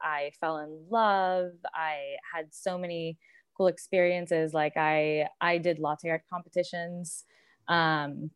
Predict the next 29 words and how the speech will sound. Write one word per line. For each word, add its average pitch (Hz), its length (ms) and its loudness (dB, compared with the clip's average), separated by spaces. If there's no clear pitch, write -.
and 196 140 4
I 185 180 8
also, 185 640 6
I 196 60 4
didn't 220 280 2
act, 160 360 -2
but 165 160 -2
I, 156 600 0
um, 156 300 -4
stage 165 320 0
managed 160 400 -2
and 156 80 -6
I 139 80 -4
assistant 147 400 -12
directed 156 600 2
on, 147 440 -6
um, 160 320 2
productions 180 720 2
and 160 140 0
really 170 220 6
just 160 200 -6
explored 160 800 2
the, 147 480 2
like, 147 220 0
technical 220 400 2
side 160 220 4
of 156 80 0
my 151 140 -2
brain. 143 440 -4